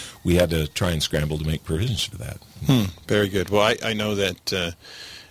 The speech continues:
Speaker 2: uh, boy, one of the pet peeves of mine is, is the fundraisers that where the kids don't actually get the money, and I'm not so-, talking about schools, but,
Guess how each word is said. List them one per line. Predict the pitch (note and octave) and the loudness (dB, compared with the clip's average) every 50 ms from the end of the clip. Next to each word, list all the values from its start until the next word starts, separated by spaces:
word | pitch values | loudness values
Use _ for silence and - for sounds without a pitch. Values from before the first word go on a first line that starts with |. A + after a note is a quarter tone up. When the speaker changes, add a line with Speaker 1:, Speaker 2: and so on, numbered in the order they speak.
| _ - | _ -6
Speaker 2:
uh, | - - - - | -4 -4 -4 0
boy, | F2 G#2 G#2+ G#2 G2 | 2 4 4 4 2
one | F#2 F#2+ G#2 G2 | 0 0 -2 -2
of | F#2+ | -2
the | E2+ - | -2 0
pet | - A#2+ A2 - | 0 0 0 0
peeves | - - A2 F#2+ E2+ F#2+ | 0 0 0 0 0 -2
of | F2 - | 0 0
mine | G2+ G2 G2+ G#2 G2 | 2 2 4 4 2
is, | F2+ F2+ F2+ - - | 2 2 2 2 2
is | F#2 F2+ F2 E2+ - - - | 2 2 2 2 2 0 0
the | - F#2+ | -4 -4
fundraisers | - - G#2 G#2 G2+ G2+ G2 F#2+ - F#2+ E2+ - | 0 0 0 2 2 2 4 2 2 0 0 -2
that | F#2+ F2+ G2+ - - | -2 -2 -4 -4 -2
where | G2+ G2 F2+ | 0 0 0
the | F2+ | 0
kids | - - G#2+ F#2 - | 0 0 0 0 0
don't | F#2 F2 F2 | 0 0 0
actually | E2+ F2+ - - G2+ | -2 0 0 0 0
get | - F#2 | 0 -2
the | - E2+ | -2 -2
money, | E2+ F2 F2+ F#2 F#2+ F#2+ E2+ | 0 2 2 2 2 2 2
and | F2 F2 | 2 0
I'm | F2+ F2+ | 0 0
not | F#2 F2+ - | 0 0 2
so-, | - A#2 G2 - | 2 2 2 0
talking | - - G2+ G2+ G2 G2 | 2 2 2 2 2 0
about | F#2 E2+ E2+ - | -2 -2 0 0
schools, | - - - G2 F#2+ F#2+ F#2+ F#2 F2 | 0 0 2 2 2 2 2 0 0
but, | - F#2+ F2 | 0 -2 -2